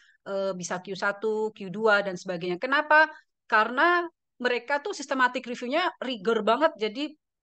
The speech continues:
robust, apa ya, maksudnya tuh rigid gitu ya, jadi ketat banget, jadi benar-benar dinilai kualitas dari artikel yang dimasukkan ke dalam systematic review,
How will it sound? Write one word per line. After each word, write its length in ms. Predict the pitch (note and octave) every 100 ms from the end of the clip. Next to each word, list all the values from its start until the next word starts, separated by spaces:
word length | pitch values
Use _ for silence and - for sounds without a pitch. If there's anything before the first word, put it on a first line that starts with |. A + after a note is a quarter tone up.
| -
robust, 800 | A#3 G#3+ F3+ - A#3+ - - A#3+
apa 240 | A3+ A#3
ya, 160 | G3 F#3+
maksudnya 480 | G#3+ - - B3
tuh 160 | A#3+ D#4+
rigid 400 | C#4 F#3+ D4 D4
gitu 240 | D4 F#3+
ya, 160 | G#3+ F#3+
jadi 320 | F#3+ G#3 C#4+ - _ _ -
ketat 400 | G3+ B3+ C4 B3+
banget, 400 | A#3 B3+ D4+ D4+
jadi 320 | G#3+ G#3 C4+ -
benar-benar 480 | G#3 A#3 G3 A3+ C4+
dinilai 480 | G#3+ G#3+ G#3+ A#3 B3
kualitas 560 | A3 G#3+ G#3+ C4 -
dari 160 | G3+ G3+
artikel 480 | C#4 G#3+ A3+ A#3 C4
yang 80 | G#3
dimasukkan 560 | G3+ F#3+ G3 G3 A#3+
ke 80 | A3
dalam 240 | F3+ G#3+
systematic 480 | A#3+ A3 G3+ F#3 F#3
review, 320 | F#3+ F3+ A3+